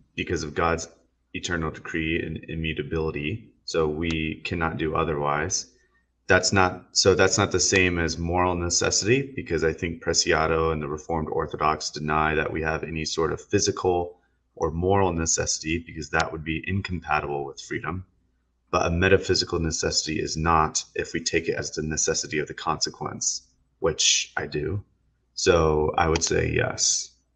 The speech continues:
uh, the eternal decree does exert metaphysical necessity on the creature. That's why, um, we could even spin that as an argument for determinism if we wanted to, but,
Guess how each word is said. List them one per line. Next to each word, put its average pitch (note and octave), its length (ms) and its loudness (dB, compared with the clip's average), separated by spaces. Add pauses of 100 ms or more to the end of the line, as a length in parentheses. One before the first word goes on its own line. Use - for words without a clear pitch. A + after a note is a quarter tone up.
(320)
uh, D2+ 200 -2 (300)
the E2 100 -2
eternal E2 320 -2
decree D2+ 340 -2
does - 540 -2
exert D2+ 540 -2 (420)
metaphysical E2 460 -2
necessity D#2 480 -2
on D#2+ 100 -2
the D#2 60 -4
creature. - 540 -4
That's - 240 -4
why, D2+ 480 2 (1080)
um, D2+ 600 -2 (280)
we F#2 140 0
could G2+ 120 2
even E2 200 4
spin - 280 4
that F2 140 6
as E2 160 4
an E2 80 -2
argument E2+ 440 2
for G2 160 2
determinism D#2+ 640 0
if D2+ 100 -8
we E2+ 80 -2
wanted E2+ 280 0
to, D2+ 300 -2
but, D2 300 -6